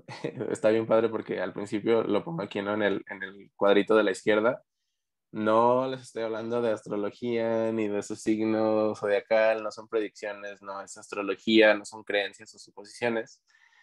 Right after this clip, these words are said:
Se trata de una práctica, am, y de un área de estudio, ah, de, mm, pues que ya están aportando y que están adoptando muchas instituciones. Es una serie de metodologías, ¿no? Que se utilizan para analizar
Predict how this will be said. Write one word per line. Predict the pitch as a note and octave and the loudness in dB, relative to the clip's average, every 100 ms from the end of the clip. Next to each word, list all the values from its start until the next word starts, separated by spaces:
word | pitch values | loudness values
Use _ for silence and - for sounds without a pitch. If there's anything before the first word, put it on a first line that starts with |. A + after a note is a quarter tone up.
| _ - | _ -10
Se | - A#2+ | 0 2
trata | B2+ C3 D3+ D3 | 4 2 2 2
de | C3 | 0
una | C3 C#3+ C#3 | -2 -4 -4
práctica, | C3+ B2+ A#2+ A#2+ A2 B2 _ _ _ | -4 -4 -10 -6 -8 -8 _ _ _
am, | G2+ G2+ F#2+ F#2+ G2 G2 | -2 0 -2 -6 -8 -2
y | A2+ G#2+ | 2 4
de | |
un | A2 A2+ | 4 4
área | A#2 A#2 | 6 6
de | |
estudio, | G2+ - A2 A2 B2 C3+ - | 4 0 2 2 0 -4 -10
ah, | F#2+ F#2 - - - | -8 -8 -10 -16 -14
de, | G#2 F#2+ F#2 F#2 F#2+ G#2 - - | -8 -4 -2 -2 -4 -6 -10 -8
mm, | G2 F#2+ G2 - - | -6 -4 -6 -10 -4
pues | F#2 | 0
que | - | 4
ya | F#2 | 4
están | F#2+ G#2+ G#2+ G#2+ G#2 | 4 4 4 4 2
aportando | G#2 G#2 G#2+ G#2+ G#2+ G#2 | 2 2 4 4 4 2
y | |
que | - | 0
están | - G#2 | -6 0
adoptando | G2+ F#2+ G#2 G#2 | 0 0 0 0
muchas | G#2 G#2 A2 A2+ A2 | 0 -2 -6 -12 -12
instituciones. | - - G#2+ A#2+ A2 A#2 - _ _ _ _ _ - | -10 -6 0 2 2 0 -6 _ _ _ _ _ -6
Es | A2+ | 0
una | B2 B2 | 2 2
serie | C3 B2 B2 | 2 0 0
de | |
metodologías, | A#2+ G#2+ E2 G2 G#2+ A2+ G2+ | -4 -8 -10 -12 -6 -4 -4
¿no? | G#2+ B2 | -4 -8
Que | G#2+ | -10
se | G2 | -6
utilizan | G#2 G#2 A2+ A#2 | -2 0 0 0
para | A#2 G#2 G2+ | 4 6 6
analizar | G2+ G2 G2 C3+ D#3+ D3 | 4 0 2 4 4 2